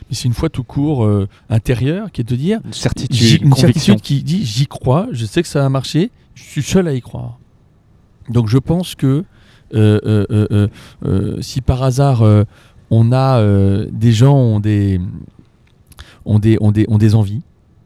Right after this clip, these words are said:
Speaker 1: euh, des rêves, et cetera, eh bien, euh, la, la, la bonne façon de savoir si effectivement, euh, ils sont dans la bonne direction,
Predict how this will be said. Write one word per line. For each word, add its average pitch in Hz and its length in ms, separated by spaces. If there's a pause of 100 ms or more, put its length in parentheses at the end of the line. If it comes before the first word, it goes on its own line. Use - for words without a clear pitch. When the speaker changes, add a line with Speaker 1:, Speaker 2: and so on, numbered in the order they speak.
(180)
Speaker 1:
euh, 95 480
des 95 160
rêves, 104 340
et 92 80
cetera, 98 540 (880)
eh 101 120
bien, 113 240
euh, 98 600
la, 104 400 (100)
la, 110 220
la 104 300
bonne 127 240
façon 135 280
de 131 60
savoir 120 340
si - 120
effectivement, 117 600
euh, 98 100 (220)
ils 120 60
sont - 120
dans 113 60
la 104 60
bonne 117 140
direction, 117 640